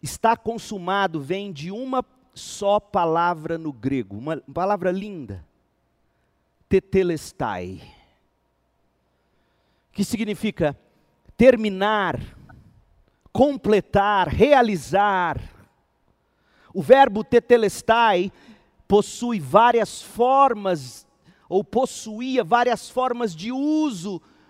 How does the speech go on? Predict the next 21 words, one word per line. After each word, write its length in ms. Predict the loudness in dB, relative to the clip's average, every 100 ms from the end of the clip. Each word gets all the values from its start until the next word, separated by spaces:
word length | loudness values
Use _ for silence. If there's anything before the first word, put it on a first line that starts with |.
| _
no 120 | -10 -6
mundo 340 | -6 -6 -2
grego 540 | 2 2 2 -2 -10 -12 _ _ _ -8
e 80 | -6
nos 180 | -6 -4
dias 220 | -6 -6
de 120 | -8
Jesus. 560 | -12 -12 -14 -20 _ _ _ _ _ _ _ _ _ _ _ _ _ -6
Pra 120 | -4
você 260 | -4 -2 2
ter 200 | 2 0
uma 160 | -4
ideia, 540 | -2 0 0 -2 -6 -10 _ _ _ _ _ _ _ _ _ _ _ _
tetelestai 1040 | 0 2 2 2 -2 -6 -2 2 2 2 0
era 120 | -2
a 40 |
palavra 480 | -2 0 0 0 -6
que 140 | -8
os 120 | -12 -10
escravos 680 | -14 -6 -2 -2 -2 -10 -10
usavam 760 | -8 -2 0 0 -2 -8 -10